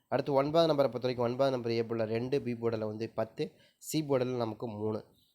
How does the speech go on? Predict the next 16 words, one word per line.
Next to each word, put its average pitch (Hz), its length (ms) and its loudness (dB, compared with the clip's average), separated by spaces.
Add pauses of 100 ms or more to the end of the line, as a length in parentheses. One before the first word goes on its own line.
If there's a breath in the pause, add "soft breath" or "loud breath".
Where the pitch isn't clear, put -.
(140)
அதுக்கு 147 260 4
அடுத்தபடியே 147 380 2
வந்து 135 180 0
நமக்கு 123 320 -2 (100)
ஜீரோ, 131 300 0 (100)
அ, 120 100 0 (460)
ரெண்டாம், 127 440 4
ஒண்ணாம் 135 240 2
நம்பர், 120 200 0
ஒண்ணாம் 135 200 0
நம்பரை 139 180 2
பொறுத்த 120 160 -4
வரைக்கும் 120 220 -2
ஏ 113 60 -4
போர்டில் 113 260 -2
ஒண்ணு, 117 200 -4